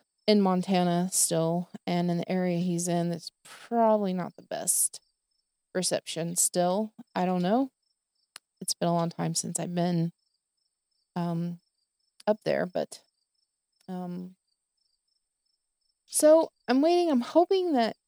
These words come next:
um, he reaches out to me. Um, he was friends with Dirk first, obviously, and, um, Dirk's tried to be in t-, contact with him too, and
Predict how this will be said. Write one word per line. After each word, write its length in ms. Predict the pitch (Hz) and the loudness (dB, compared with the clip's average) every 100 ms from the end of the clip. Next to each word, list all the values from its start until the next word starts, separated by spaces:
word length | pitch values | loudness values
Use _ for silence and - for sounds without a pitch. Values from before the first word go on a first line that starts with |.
| _ - | _ -6
um, 380 | 220 208 196 196 _ _ _ - | -2 -2 -2 -6 _ _ _ -6
he 180 | 247 262 - | -4 -4 -4
reaches 300 | 226 214 208 | -4 -2 -2
out 180 | 185 - | -2 -2
to 160 | - 180 | -4 -2
me. 260 | 170 190 208 _ _ _ _ - | -2 -2 -4 _ _ _ _ -4
Um, 300 | 190 190 190 | -2 0 0
he 160 | 202 | 0
was 420 | 196 190 190 - - _ | 2 2 0 -2 -4 _
friends 240 | - 214 233 | -4 -2 -2
with 160 | 233 | -2
Dirk 300 | - 196 - - _ - | 0 0 -2 -14 _ -2
first, 320 | 190 180 196 - | 2 2 2 0
obviously, 640 | 165 180 - 196 202 214 _ _ _ _ _ | 0 2 0 0 -2 -4 _ _ _ _ _
and, 440 | 185 185 180 185 185 | -4 -2 -2 -2 -2
um, 580 | 180 175 175 175 180 180 _ _ _ _ _ _ _ _ _ _ _ - 190 | 0 0 -2 -4 -8 -14 _ _ _ _ _ _ _ _ _ _ _ -14 -2
Dirk's 300 | 202 226 - | 0 0 0
tried 160 | 196 | 2
to 60 | 185 | 2
be 140 | 180 | 2
in 100 | 175 | 0
t-, 60 | - - | -2 -8
contact 340 | - 180 180 | -4 -2 -2
with 140 | - 175 | -4 -4
him 160 | 170 | -2
too, 380 | 170 196 185 180 - | 0 2 2 0 -2
and 500 | 170 170 180 - | 0 0 -2 -6